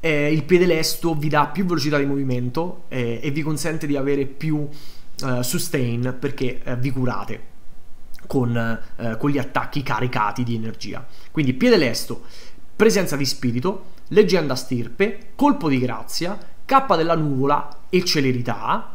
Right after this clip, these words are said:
per aumentare la nostra velocità, come s-, come al solito, e poi attacco fisico, attacco fisico e armatura. Quindi queste sono le rune che io vi consiglio. Eh, se volete prendere il raccolto scuro, prendete il raccolto scuro al posto del piede lesto, ehm,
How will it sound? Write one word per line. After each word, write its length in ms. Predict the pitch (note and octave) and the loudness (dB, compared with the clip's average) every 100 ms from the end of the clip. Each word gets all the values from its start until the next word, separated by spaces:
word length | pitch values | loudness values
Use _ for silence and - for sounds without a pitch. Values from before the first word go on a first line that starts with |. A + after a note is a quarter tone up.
| - | 0
per 260 | - B2+ A#2 | 4 6 4
aumentare 440 | C3+ A#2+ A#2+ B2 A#2+ | 2 0 2 0 0
la 60 | |
nostra 280 | A#2+ A#2+ A#2+ | -2 -2 -2
velocità, 760 | A#2 A#2 A#2+ A2 G2+ D3 - - | -2 -2 -4 -4 -2 -2 -4 -4
come 180 | A#2 A2+ | -4 -2
s-, 240 | - - | -2 -4
come 160 | - A2+ | -4 -4
al 80 | |
solito, 420 | A2+ G2 A#2+ D3+ - | -4 -4 -4 -2 -2
e 100 | B3+ | 0
poi 240 | E3+ C3+ | 2 2
attacco 320 | C3 G3 G3 | 0 -2 -2
fisico, 260 | F3+ C3 C3+ | -2 -2 -2
attacco 260 | C#3+ D3+ | -2 -4
fisico 380 | A3+ C3 B2+ C#3 | -2 0 0 0
e 140 | - C#3+ | 0 2
armatura. 760 | B2 A#2 A2+ G#2+ G#2+ - - - - - - - - - - - - | 2 0 -2 -2 -4 -6 -6 -6 -6 -4 -4 -4 -6 -4 -4 -2 2
Quindi 180 | - E3+ | 4 6
queste 200 | F3+ A3 | 6 4
sono 180 | F3+ D#3+ | 4 4
le 80 | D#3 | 4
rune 180 | F#3 C3+ | 4 4
che 60 | |
io 140 | C#3+ C#3 | 2 2
vi 80 | |
consiglio. 540 | A#2+ A#2 - G2+ G2+ G2 - - - | 0 0 -2 -4 -4 -4 -6 -6 -4
Eh, 160 | A2+ A#2+ | -2 4
se 100 | G3+ | 6
volete 240 | G#3 F3+ | 6 4
prendere 300 | E3+ F3 C#3+ | 4 2 2
il 40 | C3+ | 2
raccolto 360 | D3+ G3+ G#3 | 2 2 0
scuro, 240 | A3+ F#3+ C3+ | -2 0 0
prendete 280 | C3 D3 | 2 0
il 60 | C3+ | 0
raccolto 360 | C#3+ E3+ D#3 D#3 | -2 -2 -2 -4
scuro 360 | - D#3 C3+ | -2 -2 -2
al 160 | D3 C3+ | -4 -4
posto 320 | D#3 D3 C#3+ | -2 -2 -2
del 120 | C3 | -2
piede 200 | C3 D#3+ | 0 0
lesto, 480 | D3 G#2 - C#3+ C#3+ - - | 0 -2 -2 0 -2 -2 -4
ehm, 580 | B2 A#2+ A#2+ A#2+ A#2 A#2 | -2 0 0 0 -2 -2